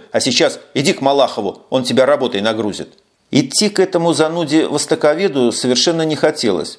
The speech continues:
поэтому, сбавив тон, я заявил: «Товарищ генерал-полковник, я ведь уже год без отпуска, хоть по уставу и положен. Разрешите неделю взять?» Командир удивился. «Зачем тебе в отпуск? Что ты там собираешься делать?»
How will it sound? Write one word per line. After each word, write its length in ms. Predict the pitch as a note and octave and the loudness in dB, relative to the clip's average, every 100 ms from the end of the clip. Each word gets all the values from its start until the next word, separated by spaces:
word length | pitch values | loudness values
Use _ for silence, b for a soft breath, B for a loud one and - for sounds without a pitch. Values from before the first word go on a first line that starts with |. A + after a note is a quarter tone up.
| _ | _
поэтому, 420 | - D3+ E3 D3 C#3+ | 0 0 0 -2 -2
сбавив 460 | A#2 D3+ C#3 B2+ | 2 2 2 0
тон, 180 | - E3+ | -2 0
я 220 | B2 B2 | 2 2
заявил: 480 | A2+ A#2+ A2+ F2+ - - _ _ _ | 2 -2 0 -4 -8 -14 _ _ _
«Товарищ 420 | F#3+ G3 F#3 D3 | 2 4 4 2
генерал-полковник, 1000 | C#3 E3 D#3+ C#3 D3 C3 B2+ A#2 F2+ D#2+ - | 0 2 4 4 2 0 2 0 -2 -8 -6
я 300 | F#2 D#3 G3 | 0 2 2
ведь 180 | G3 | 0
уже 220 | F#3+ F#3 D#3+ | 0 2 0
год 320 | D#3+ G3+ G2+ | 2 0 2
без 200 | D#3 D#3+ | 0 2
отпуска, 460 | E3 - G#2 - | 0 -2 -10 -8
хоть 380 | E2 - E3 D#3+ | -10 -2 -2 0
по 80 | F#3 | -2
уставу 480 | G3+ - F#3 C#3+ E3+ | 0 2 2 4 2
и 40 | |
положен. 640 | E3 F#3+ E3+ C#3 A2+ E2 - - | 2 0 2 0 -2 -6 -8 -2
Разрешите 580 | E3 A#3 C#4+ D#4+ - | 0 0 0 0 0
неделю 400 | B2+ D#3+ E3 A#2 | 0 2 2 0
взять?» 400 | G#2+ G#2+ G2+ - - _ _ _ - | 0 0 0 -2 -16 _ _ _ -10
Командир 480 | E2+ F#2 F#2 A#2 | -4 -4 0 0
удивился. 640 | D#3 C#3+ E3+ A#2 F#2 - - _ _ _ _ _ - | 2 2 2 2 -2 -6 -12 _ _ _ _ _ -6
«Зачем 480 | F2+ C#3 - D#4 - | 0 2 2 0 0
тебе 240 | - C#3 | 0 2
в 80 | F3 | 2
отпуск? 400 | D#3+ - - - _ _ _ _ | 2 -2 -12 -16 _ _ _ _
Что 260 | - - G#3 | -2 2 2
ты 80 | |
там 180 | E3+ E3 | 2 0
собираешься 560 | B2 D3 F3 D3 - D#3+ | 0 0 2 2 2 0
делать?» 300 | C#3 F#2+ | 2 0